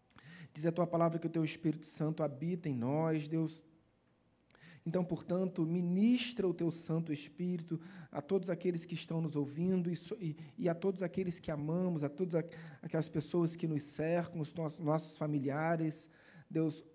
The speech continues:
essa é a nossa oração, que é feita em nome de Jesus. Amém e amém.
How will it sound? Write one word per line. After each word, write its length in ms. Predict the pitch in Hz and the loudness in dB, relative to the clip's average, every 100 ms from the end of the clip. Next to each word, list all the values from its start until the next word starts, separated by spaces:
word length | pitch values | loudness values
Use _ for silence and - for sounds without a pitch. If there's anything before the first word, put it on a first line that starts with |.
| _ | _
essa 340 | 170 185 - 185 | 4 4 2 0
é 40 | |
a 40 | |
nossa 260 | 165 160 165 | 2 0 0
oração, 600 | 147 131 - 175 190 202 202 - _ _ | -2 -2 -2 2 2 2 -2 -16 _ _
que 80 | 160 | -2
é 20 | |
feita 320 | 151 165 165 | 2 0 4
em 60 | 147 | 4
nome 260 | 143 139 | 6 4
de 100 | 135 | 2
Jesus. 640 | 127 131 131 170 175 165 - _ | -2 -4 0 0 0 -4 -16 _
Amém 480 | 170 143 127 131 131 - - _ _ 131 | -2 2 4 2 -2 -12 -20 _ _ -6
e 80 | |
amém. 260 | 117 98 82 | -4 -4 -8